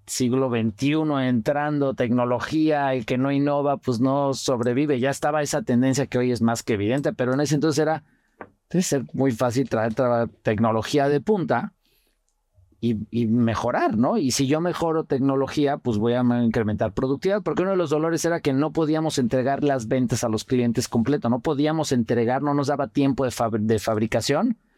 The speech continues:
al tiempo que necesitaba el cliente. Entonces, ¿cómo lo solucionas? Y como ingeniero industrial, pues muy fácil, hay que meterle a la tecnología. Una de las grandes ventajas es que la, la industria textil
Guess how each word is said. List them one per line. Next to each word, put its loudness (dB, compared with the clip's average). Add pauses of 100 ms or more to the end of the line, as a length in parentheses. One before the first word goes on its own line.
(320)
al 0
tiempo 0
que 0
necesitaba 0
el -6
cliente. -6
Entonces, -2 (320)
¿cómo 0
lo 0
solucionas? 0
Y 0
como 0
ingeniero 2
industrial, 0
pues -4
muy 4
fácil, -2
hay 0
que 2
meterle 0
a 0
la -2
tecnología. 0 (500)
Una 0
de 0
las 0
grandes 0
ventajas -2
es 0
que 0
la, 0 (100)
la 2
industria 0
textil 0